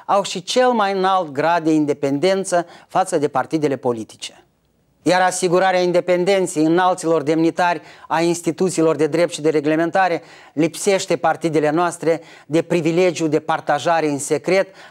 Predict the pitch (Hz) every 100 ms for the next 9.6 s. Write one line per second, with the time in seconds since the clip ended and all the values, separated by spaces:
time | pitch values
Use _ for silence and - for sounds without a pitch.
0 | - 190 - 185 - 170 - 165 147 113
1 | - 98 _ - - - - 190 185 -
2 | 190 214 202 190 - 196 - 180 165 202
3 | 190 170 180 190 156 160 165 196 - 170
4 | - - - 208 202 - 247 240 220 190
5 | 165 160 - 160 156 165 135 - 135 139
6 | 143 151 - 139 117 104 - - - -
7 | 147 156 - - 226 117 - - - 147
8 | 180 196 190 190 190 196 208 220 - 196
9 | 170 - 160 170 226